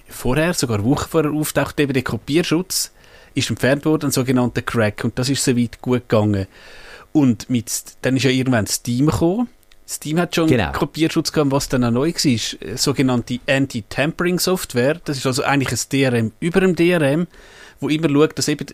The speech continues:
Speaker 1: der Steam-Kopierschutz noch bleibt. Und du hast heute unzählige Spiele, ich glaube, das fifa neunzehn,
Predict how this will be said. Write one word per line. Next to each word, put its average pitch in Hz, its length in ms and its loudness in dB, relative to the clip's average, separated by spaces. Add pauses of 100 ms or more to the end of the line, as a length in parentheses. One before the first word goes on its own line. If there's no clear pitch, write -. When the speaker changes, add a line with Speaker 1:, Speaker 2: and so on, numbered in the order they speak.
(120)
Speaker 1:
der 170 100 0
Steam-Kopierschutz - 960 -2
noch 127 100 2
bleibt. 123 380 0
Und 110 260 0 (680)
du 127 120 0
hast 135 220 -2
heute 160 380 -2
unzählige 156 580 0
Spiele, 139 460 -2
ich 104 100 -6
glaube, 127 160 -2
das 120 120 -4
fifa 127 500 0
neunzehn, 131 400 2